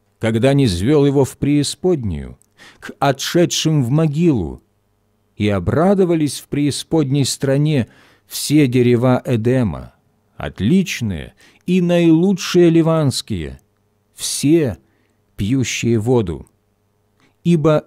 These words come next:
и они с ним отошли в преисподнюю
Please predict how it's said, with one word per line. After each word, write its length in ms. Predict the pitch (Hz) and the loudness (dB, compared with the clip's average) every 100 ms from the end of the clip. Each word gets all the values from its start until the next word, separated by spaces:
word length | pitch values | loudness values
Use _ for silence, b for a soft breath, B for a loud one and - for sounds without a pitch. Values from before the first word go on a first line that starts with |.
| - | -2
и 200 | 160 - | -2 0
они 400 | 143 143 156 185 | 0 2 4 2
с 140 | 165 - | 2 0
ним 260 | 170 160 | 2 2
отошли 520 | 151 147 135 - 156 139 | 2 0 -2 -2 -2 -2
в 140 | - | -2
преисподнюю 1120 | 143 139 127 - - 156 156 117 104 71 | -2 0 -2 -4 -2 -2 0 -2 -6 -6